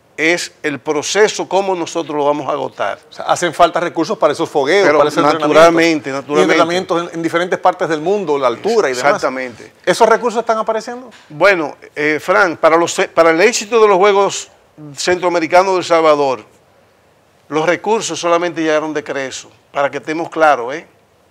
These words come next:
Speaker 1: Yo hablo clarito. No tuvimos apoyo de más nadie que de la iba,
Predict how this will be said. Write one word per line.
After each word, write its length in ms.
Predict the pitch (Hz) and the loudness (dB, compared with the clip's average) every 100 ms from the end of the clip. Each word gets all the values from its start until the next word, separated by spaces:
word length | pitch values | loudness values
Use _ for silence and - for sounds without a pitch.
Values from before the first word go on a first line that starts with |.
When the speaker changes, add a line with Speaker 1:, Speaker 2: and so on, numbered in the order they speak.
| _ | _
Speaker 1:
Yo 180 | 123 143 | -4 2
hablo 240 | 160 170 | 2 0
clarito. 640 | - 143 131 147 110 - 104 _ _ _ _ _ _ - | -4 -4 -4 -6 -10 -18 -20 _ _ _ _ _ _ -8
No 240 | 151 196 | 0 0
tuvimos 440 | 180 175 185 180 156 | 2 0 0 -2 -2
apoyo 540 | 143 - 180 175 180 | -4 -2 -2 -2 -6
de 160 | - 143 | -8 -8
más 220 | 147 170 | -4 -2
nadie 400 | 170 185 180 170 | 0 0 0 -4
que 120 | 165 | -6
de 200 | 156 151 | -4 -4
la 380 | 143 127 - - | -2 0 0 -4
iba, 460 | 240 220 160 175 220 | -6 -4 0 0 0